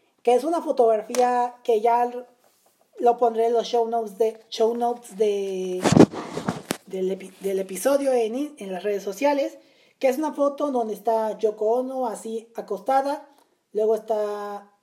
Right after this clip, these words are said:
John Lennon en posición fetal abrazándola y ahí se ve desnudito, desnudito, bueno, desnudo, eso sonó muy raro en mi, en mi diminutivo, ahí está,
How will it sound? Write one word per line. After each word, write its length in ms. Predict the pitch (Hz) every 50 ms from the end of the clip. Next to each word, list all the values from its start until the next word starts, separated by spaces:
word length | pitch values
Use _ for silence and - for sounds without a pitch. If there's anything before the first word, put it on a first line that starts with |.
| _ _
John 300 | - 185 185 226 220 214
Lennon 260 | 226 226 226 233 226
en 160 | 226 208 190 190
posición 380 | 208 175 180 180 - 196 185
fetal 400 | - 202 185 - 208 208 226 240 -
abrazándola 880 | - 180 180 180 170 - 240 254 254 254 254 254 262 254 254 254 - -
y 120 | - 196
ahí 140 | 190 196 190
se 120 | - 202
ve 180 | 190 202 202 190
desnudito, 680 | 185 190 175 190 185 202 254 277 262 - 285 320 - - _ _ _ _ _ _ _ _ _ _ _ _ _ _ _ _ _ _ - - -
desnudito, 600 | 196 196 220 220 254 233 214 226 220 - - -
bueno, 240 | - 247 269 233 - -
desnudo, 600 | 190 214 220 262 294 349 392 415 370 370 381 381 - _ _ _ _ _ _ -
eso 240 | - 196 233 233
sonó 240 | 208 220 214 208 214
muy 240 | 220 226 226 226 220 220 - - _
raro 260 | - 214 220 214 214
en 120 | 214 214 208
mi, 180 | 202 196 202 -
en 200 | 196 196 190 190
mi 240 | 190 202 202 202 - _ _ - - _ _ _ _ -
diminutivo, 640 | 196 220 220 208 196 196 190 190 254 277 294 370 - - - - - - - - _ _ _ - -
ahí 180 | - 196 214 233
está, 420 | 214 - 233 202 214 214 214 -